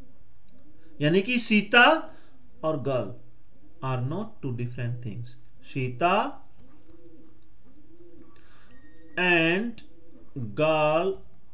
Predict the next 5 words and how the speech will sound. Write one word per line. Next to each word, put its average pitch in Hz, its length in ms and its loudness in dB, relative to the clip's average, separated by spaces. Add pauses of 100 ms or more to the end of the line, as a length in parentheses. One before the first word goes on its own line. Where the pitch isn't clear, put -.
(1700)
are 147 580 0 (640)
not 147 720 -2 (1900)
two 294 200 8
different 151 540 0
thing, 113 160 -2